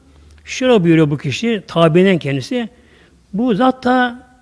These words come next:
Havlan olan kişi de muhteremler, tabiinden de, e, Şam'ın en alimlerinden, Ebu Derda'dan sonra.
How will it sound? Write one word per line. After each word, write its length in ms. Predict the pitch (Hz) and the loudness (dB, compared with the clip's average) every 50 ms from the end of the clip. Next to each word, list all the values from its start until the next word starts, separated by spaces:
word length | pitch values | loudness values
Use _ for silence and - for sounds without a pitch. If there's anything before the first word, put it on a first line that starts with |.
| _ _ _ _ _ _ _ | _ _ _ _ _ _ _
Havlan 480 | - - - 175 180 185 185 196 196 | -20 -10 -6 -4 -4 -2 0 0 0
olan 180 | 190 185 180 160 | 2 0 0 -2
kişi 300 | - - 165 - 262 202 | -2 -4 -6 -4 -2 0
de 80 | 208 190 | 0 0
muhteremler, 720 | 175 156 147 - 175 165 156 156 180 202 214 214 220 220 - _ _ _ _ _ _ _ _ _ _ | 0 -2 -4 -4 -4 -4 -2 -2 -2 -2 -2 -2 -2 -4 -12 _ _ _ _ _ _ _ _ _ _
tabiinden 680 | - - 170 170 170 151 160 165 165 175 247 247 233 214 | -8 -4 -2 -2 0 0 0 0 0 0 -2 -2 -2 -2
de, 220 | 220 220 220 220 - _ _ _ _ _ _ _ _ _ - | -2 -2 -4 -6 -12 _ _ _ _ _ _ _ _ _ -4
e, 300 | 170 170 165 165 156 131 | -2 -2 -2 -2 -4 -6
Şam'ın 600 | - - - - 190 185 233 247 269 269 240 220 - - | -8 -8 -8 -6 -4 -4 -2 0 0 0 -2 -4 -6 -6
en 120 | 214 247 | -6 -6
alimlerinden, 920 | 240 208 180 170 165 170 170 165 160 160 151 156 156 151 143 147 123 117 107 _ _ _ _ _ _ _ _ _ _ _ _ _ | -4 -4 -4 -2 0 0 0 0 -2 -2 -2 0 -2 -2 -2 -4 -6 -6 -10 _ _ _ _ _ _ _ _ _ _ _ _ _
Ebu 340 | - 165 190 202 226 175 143 | -4 -4 -2 -2 -4 -6 -4
Derda'dan 560 | 147 170 160 160 156 160 160 151 165 156 160 | -4 -2 -2 -2 -2 -2 -4 -4 -4 -4 -4
sonra. 400 | 151 156 - 156 131 120 113 104 | -6 -8 -10 -12 -12 -12 -12 -16